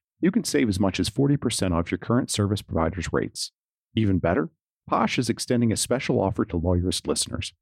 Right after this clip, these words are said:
Visit posh dot com forward slash lawyerist to learn more and start your free trial of Posh Live Virtual Receptionist services. That's posh dot com forward slash lawyerist. And from LawPay,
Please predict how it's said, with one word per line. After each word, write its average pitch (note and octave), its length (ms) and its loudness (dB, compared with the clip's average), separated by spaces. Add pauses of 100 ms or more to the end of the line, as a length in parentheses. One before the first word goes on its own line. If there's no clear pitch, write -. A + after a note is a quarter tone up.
(400)
Visit F2+ 240 0
posh B2 280 0
dot D3 180 0
com A2 340 0 (220)
forward C3+ 260 2
slash A2 320 0
lawyerist F#2 480 2
to F2+ 100 -2
learn F#2+ 260 2
more E2+ 300 0 (120)
and - 100 -2
start - 280 0
your - 60 -8
free G#2 240 0
trial D2+ 540 -2
of - 140 -10
Posh G2+ 340 -2
Live F#2 320 2
Virtual A2 280 -2
Receptionist E2+ 540 -2
services. - 520 -4 (460)
That's - 200 -2
posh G#2+ 360 -2
dot D3 180 -2
com F#2 340 0 (380)
forward A#2 260 0
slash E2+ 440 0 (260)
lawyerist. - 560 -2 (840)
And A#2+ 260 2
from C3+ 180 -2
LawPay, - 520 0